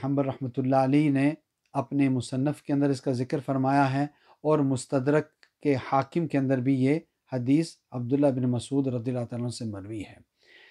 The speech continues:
دوسری حدیث، "تعلموا الفرائض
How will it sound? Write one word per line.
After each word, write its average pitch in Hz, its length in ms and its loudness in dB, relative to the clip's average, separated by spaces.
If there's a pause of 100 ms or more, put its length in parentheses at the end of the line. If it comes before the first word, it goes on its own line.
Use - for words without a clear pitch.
(280)
دوسری 160 320 2
حدیث، 170 360 2 (1120)
"تعلموا 180 600 4
الفرائض 160 680 2